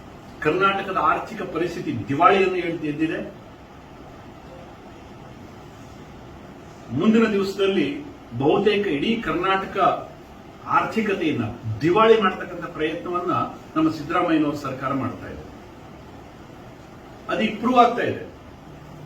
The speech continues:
ಇದು ಆಗ್ಬಾರ್ದು ಅನ್ನುವಂಥದ್ದು ನಮ್ಮ ಒತ್ತಾಸೆ. ಧನ್ಯವಾದ. ಪರಿಸ್ಥಿತಿ ಸಂಪೂರ್ಣವಾಗಿ ದಿಕ್ಕೆಟ್ಟು ಹೋಗಿದೆ.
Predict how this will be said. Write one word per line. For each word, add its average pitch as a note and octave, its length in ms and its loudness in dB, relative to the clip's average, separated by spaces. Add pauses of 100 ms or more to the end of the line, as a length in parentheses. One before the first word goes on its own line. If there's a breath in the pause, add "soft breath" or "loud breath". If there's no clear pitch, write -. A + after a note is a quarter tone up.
(920)
ಇದು C#3+ 180 -6
ಆಗ್ಬಾರ್ದು F#3+ 540 2
ಅನ್ನುವಂಥದ್ದು E3+ 500 0
ನಮ್ಮ D#3+ 240 2 (880)
ಒತ್ತಾಸೆ. E3+ 600 0 (1000)
ಧನ್ಯವಾದ. C#3 300 2 (100)
ಪರಿಸ್ಥಿತಿ D3 680 -4 (220)
ಸಂಪೂರ್ಣವಾಗಿ D#3 880 2
ದಿಕ್ಕೆಟ್ಟು D3 420 0
ಹೋಗಿದೆ. - 280 -6